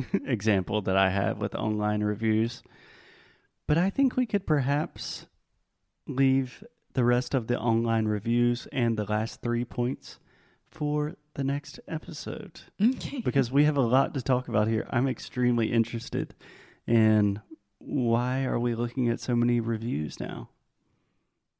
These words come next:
Speaker 1: Because thinking about it now, I look at reviews of products I've already bought or products I'm not even going to buy.
Speaker 2: People read reviews of English Necro Rádio as well.
Speaker 1: Yeah. Okay,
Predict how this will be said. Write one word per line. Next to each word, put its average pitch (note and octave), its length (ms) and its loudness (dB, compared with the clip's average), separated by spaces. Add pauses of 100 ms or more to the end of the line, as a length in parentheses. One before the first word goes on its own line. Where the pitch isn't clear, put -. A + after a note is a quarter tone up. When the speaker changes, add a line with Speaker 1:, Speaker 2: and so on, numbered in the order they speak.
(120)
Speaker 1:
Because D3+ 300 2
thinking G3 360 2
about D3 180 4
it C#3+ 80 0
now, C#3 380 0 (460)
I E3 160 0
look E3+ 240 0
at C#3+ 80 2
reviews B2+ 720 2 (800)
of A2+ 140 -10
products C3+ 440 0
I've A#2 160 -4
already A#2 300 -2
bought A#2+ 560 -2 (100)
or F3+ 160 2
products F3 380 -2
I'm F3 100 0
not F3 200 0
even F#3+ 220 -2
going G#3+ 280 4
to G3 80 0
buy. - 340 -6 (140)
Speaker 2:
People F#3 360 0
read F#3 300 0
reviews A3+ 480 -2
of C4 160 -2
English C4 320 -2
Necro C#4 340 -4
Rádio F4+ 300 -4
as E3 180 -2
well. E3+ 220 -10 (560)
Speaker 1:
Yeah. D3+ 540 2 (960)
Okay, G3 260 0